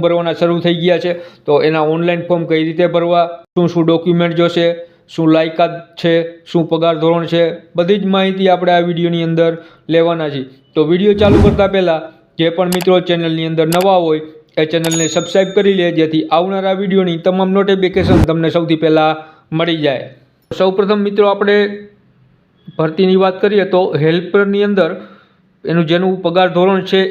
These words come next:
એકવીસ હજાર ને સો રૂપિયા પાંચ વર્ષ માટે ફિક્સ રહેશે. ત્યારબાદ કુલ જગ્યાની વાત કરીએ તો સોળસો ને અઠ્ઠાવન જેટલી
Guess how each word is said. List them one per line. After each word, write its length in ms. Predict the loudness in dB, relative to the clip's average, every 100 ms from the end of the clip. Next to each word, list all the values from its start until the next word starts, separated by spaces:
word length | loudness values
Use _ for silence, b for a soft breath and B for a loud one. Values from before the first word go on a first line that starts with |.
| -2
એકવીસ 300 | -2 -2 -2 0
હજાર 200 | 0 0
ને 140 | -4
સો 220 | -4 0 2 2
રૂપિયા 400 | 0 0 0 B B B _
પાંચ 260 | -2 -2 0 -2
વર્ષ 260 | -2 -2
માટે 200 | -2 0 -2 -2
ફિક્સ 280 | -4 -4 -2 -2
રહેશે. 300 | -2 -4 -10 b b b b -2
ત્યારબાદ 500 | 0 0 0 0 -2 -10 -2
કુલ 160 | 0 2 0
જગ્યાની 480 | 0 0 0 0
વાત 160 | 0 0 0
કરીએ 260 | 2 0 0
તો 80 | 0 0 0
સોળસો 420 | 0 0 0 0 2
ને 80 | 0
અઠ્ઠાવન 440 | 0 -2 -2 0 -2
જેટલી 260 | -2 -2